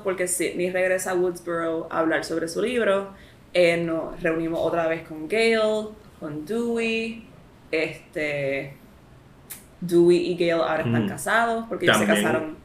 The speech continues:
Speaker 2: es el, perdón que te
Speaker 1: Ajá,
Speaker 2: interrumpa, también
Speaker 1: ok.
Speaker 2: es porque empiezan porque también es el decimoquinto aniversario de los
Speaker 1: Es
Speaker 2: asesinatos
Speaker 1: cierto.
Speaker 2: de la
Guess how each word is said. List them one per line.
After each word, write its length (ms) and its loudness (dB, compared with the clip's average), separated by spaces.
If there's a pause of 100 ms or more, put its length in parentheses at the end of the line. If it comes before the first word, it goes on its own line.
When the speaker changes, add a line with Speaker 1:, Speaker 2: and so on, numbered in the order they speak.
Speaker 2:
es 280 0
el, 320 0
perdón 260 -2
que 60 -10
te 60 -6
Speaker 1:
Ajá, 140 0
Speaker 2:
interrumpa, 240 -2
también 240 0
Speaker 1:
ok. 80 0
Speaker 2:
es 40 -14
porque 360 0
empiezan 500 2
porque 180 2
también 220 0
es 60 -4
el 120 0
decimoquinto 560 -2
aniversario 680 0
de 80 0
los 140 0
Speaker 1:
Es 80 0
Speaker 2:
asesinatos 340 2
Speaker 1:
cierto. 60 -2
Speaker 2:
de 60 2
la 60 -6